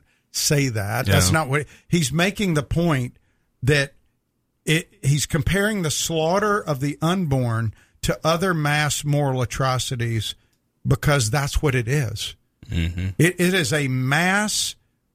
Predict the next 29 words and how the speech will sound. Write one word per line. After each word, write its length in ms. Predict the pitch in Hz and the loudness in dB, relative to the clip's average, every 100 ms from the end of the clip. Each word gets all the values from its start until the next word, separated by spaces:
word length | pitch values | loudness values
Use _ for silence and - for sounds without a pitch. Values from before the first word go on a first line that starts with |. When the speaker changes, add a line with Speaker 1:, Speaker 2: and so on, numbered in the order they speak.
| - | 0
Speaker 1:
moral 600 | 135 147 170 170 170 170 | 2 4 2 0 0 -2
atrocity 920 | 143 - 156 147 139 - 117 110 107 - _ _ | -6 -2 0 0 -2 -6 -4 -4 -6 -8 _ _
to 100 | - | 0
kill 500 | 151 - 170 170 170 | 0 2 2 2 0
the 120 | 147 135 | -2 -2
number 540 | 127 139 170 185 196 | 0 0 2 2 0
of 180 | 175 127 | -2 -2
babies 680 | 160 165 135 120 110 104 - _ _ - | -2 -2 -2 -4 -6 -8 -12 _ _ 0
that 120 | 131 | 2
have 140 | 135 | 2
been 160 | 117 131 | 0 -2
killed 580 | - 165 156 160 156 127 - | -2 0 2 2 -2 -6 -2
in 140 | 135 | 0
the 80 | 127 | 2
name 260 | 131 139 | 0 2
of 140 | 135 123 | 0 0
abortion 540 | 123 123 123 - 117 | -2 -2 -2 -2 -2
since 260 | - 131 120 | -2 -4 0
Roe 180 | 123 123 | 0 0
v. 160 | 123 | 0
Wade 300 | 113 117 117 | 0 0 0
became 320 | 110 - 123 | -4 -2 0
the 100 | 113 | 0
law 220 | 113 113 117 | 0 0 0
of 60 | |
the 60 | 110 | -2
land. 380 | 117 123 113 107 - - - | -2 -2 -2 -4 -12 -20 -2
And 340 | 139 143 143 117 - _ _ _ _ _ | 2 2 2 -2 -6 _ _ _ _ _
again, 540 | - 127 165 202 120 | -4 -2 0 -2 -2